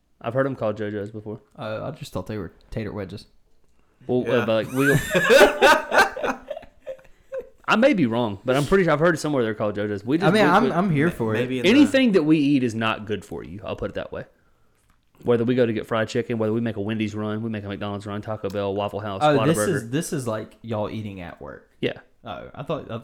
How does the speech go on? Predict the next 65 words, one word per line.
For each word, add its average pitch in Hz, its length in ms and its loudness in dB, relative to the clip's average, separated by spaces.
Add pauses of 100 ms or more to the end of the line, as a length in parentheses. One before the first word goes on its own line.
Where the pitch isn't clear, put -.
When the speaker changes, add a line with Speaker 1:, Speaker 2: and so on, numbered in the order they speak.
(120)
Speaker 2:
th-, 123 140 -10
I 123 80 -4
thought 147 160 -4
this 147 100 0
was 147 120 0
Speaker 3:
Dude, 98 80 -4
Speaker 2:
at 82 60 -12
Copper - 140 -2
Speaker 3:
that 226 160 -2
little - 180 0
Speaker 2:
Lane. - 140 -6
Speaker 3:
area 120 340 -4
kinda 139 280 -12
sucks. 127 480 -10
Like, 110 140 -12
there 113 100 -10
really 180 280 -8
isn't, 120 240 -14
besides 135 420 -12
Kiefer's 147 420 -10
and 113 120 -12
the 107 40 -12
Manship, 135 380 -12
there's - 200 -12
nothing 120 320 -12
Speaker 1:
There 120 80 0
ain't 117 160 2
Speaker 3:
really - 60 -8
Speaker 1:
shit. 123 340 -6
Speaker 3:
there. 196 120 -10
Speaker 2:
There's 87 160 -10
Speaker 1:
There's 139 200 4
that 151 180 4
Speaker 2:
McDonald's. 123 100 0
Speaker 1:
Lou's, 160 400 4 (160)
uh, 117 240 2
self-serve, 120 420 -2
that, 101 220 -2
that 107 280 -4
nicer 120 380 -4
restaurant, 127 420 -2
like, 104 240 -6
attached 127 360 -4
to 135 80 -14
Corner 156 220 -4
Market, 156 400 -6
but 92 220 -8 (280)
shit. - 220 -18 (260)
Speaker 2:
Y'all 151 180 2
have 226 180 -4
a, 127 240 -6
Speaker 1:
We 175 100 0
broke, 127 260 2
bro. 107 100 -4
Speaker 2:
y'all - 80 0
Speaker 1:
We 156 80 -2
ain't 135 60 -2
Speaker 2:
have, - 80 -4
Speaker 1:
doing 127 180 -4
that. 120 60 -2
Speaker 2:
uh, 110 180 -6
the, 113 180 -8 (300)
that 110 300 -6
district - 400 -8
restaurant - 420 -16